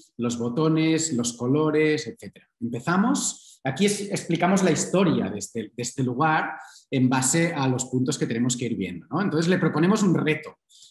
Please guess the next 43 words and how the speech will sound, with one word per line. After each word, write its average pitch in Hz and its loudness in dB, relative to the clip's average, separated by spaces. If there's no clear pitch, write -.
Fijaros, 143 0
este 175 0
reto 202 4
es 214 2
un 156 2
puzzle. 131 -2
Este 143 -2
puzzle 240 4
también 170 4
es 185 0
personalizable 139 0
totalmente 160 2
desde 147 0
nuestra - -8
plataforma 117 -8
Play 110 -6
Visit 104 -12
Studio. - -12
Aquí 127 -2
es 143 2
lo 175 2
que 165 0
decíamos 165 2
de 165 2
los 143 0
minijuegos. 127 -2
Tenemos 147 2
varios 151 0
tipos - -10
de 101 -12
minijuegos. - -10
Tenemos 104 -6
un 95 -4
puzzle, 190 2
en 269 0
el 113 -2
que 117 -6
en 110 -2
este 123 -2
caso 123 -4
tendrían 113 -2
que 117 -8
resolver, 131 0